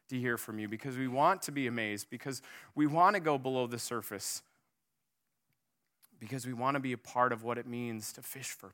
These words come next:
people, to be a part of kingdom business wherever we're at.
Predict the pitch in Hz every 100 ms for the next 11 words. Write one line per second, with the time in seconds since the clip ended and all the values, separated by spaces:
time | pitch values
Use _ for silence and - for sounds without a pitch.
0 | _ 123 - 107 113 _ _ _ _ _
1 | _ _ _ _ _ _ _ _ _ 123
2 | 139 123 139 143 117 - - 156 151 143
3 | 123 117 139 127 123 92 - - - _
4 | _ _ _ _ _ _ _ _ _ _
5 | _ _ _ _ _ _ _ _ - 123
6 | 135 139 156 160 147 123 131 120 - -